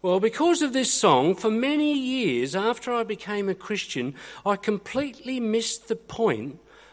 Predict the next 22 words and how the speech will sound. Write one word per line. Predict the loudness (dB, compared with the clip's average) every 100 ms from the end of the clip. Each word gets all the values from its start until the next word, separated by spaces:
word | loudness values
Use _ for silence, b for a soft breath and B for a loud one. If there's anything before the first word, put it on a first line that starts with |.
| -4
of | -4 -4
Jesus' | -6 -4 -4 -6 -4
conclusion | -2 -4 0 0 0 0 -4 -4
to | -4
the | -4
Sermon | -2 2 4 4
on | 2 0
the |
Mount. | -2 -2 -4 -8 -16 _ _ _ b b b b
'Cause | -2 2
I'd | 2 2
tell | 2 2 6
myself, | 6 4 2 2 2 0 -10 b b b b b
"I'm | 0 4
a | 4
wise | 6 4 4 4
man | 2 2 2 -2
now | -4 -4 -8 -12
because | -12 -2 0 4
I'm | 4
a | 2
Christian. | -2 -6 -6 -8 -8 -8